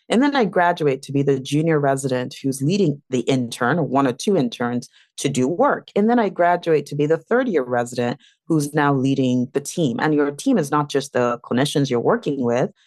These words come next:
it's your, the pharmacists who work with you, it's a social worker.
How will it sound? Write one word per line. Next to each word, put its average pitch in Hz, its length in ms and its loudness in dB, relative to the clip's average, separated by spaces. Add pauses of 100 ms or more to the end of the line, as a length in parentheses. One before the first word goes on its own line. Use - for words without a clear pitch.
(140)
it's - 340 0
your, 127 400 4 (180)
the 123 60 -6
pharmacists 156 640 0
who 135 100 0
work 143 260 -2
with 143 200 2
you, 139 200 2
it's - 180 -6
a 123 60 -4
social 156 520 0
worker. 139 560 0